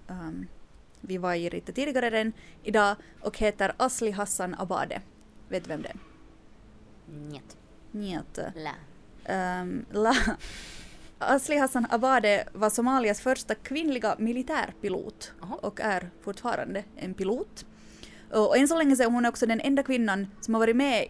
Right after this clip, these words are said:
Speaker 1: i Somali Air Force. Eh, och eventuellt så var hon också den första kvinnan i Afrika som jobbar för, ehm, som pilot för en militär, men det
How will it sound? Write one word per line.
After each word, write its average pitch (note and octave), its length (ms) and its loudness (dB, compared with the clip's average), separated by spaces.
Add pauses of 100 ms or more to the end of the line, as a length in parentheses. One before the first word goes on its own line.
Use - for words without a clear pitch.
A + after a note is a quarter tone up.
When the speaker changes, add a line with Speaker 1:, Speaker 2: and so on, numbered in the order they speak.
Speaker 1:
i F#3+ 360 -2
Somali E3+ 420 0
Air C3 100 0
Force. - 520 -6 (440)
Eh, F3+ 400 2
och - 380 -2 (100)
eventuellt D4 560 2
så A#3+ 100 -2
var B3+ 60 2
hon A3+ 140 2
också G3+ 220 -2
den G3 140 -2
första G3 300 -2
kvinnan F3 380 -4 (100)
i F#3+ 220 -6
Afrika F#3 580 0
som - 420 -6
jobbar E3+ 300 -2
för, E3 420 -6 (100)
ehm, - 340 -8 (400)
som F3 160 -8
pilot E3 300 -4
för E3+ 160 -4
en E3+ 120 -4
militär, E3+ 420 -4
men E3+ 160 -8
det D#3 260 -4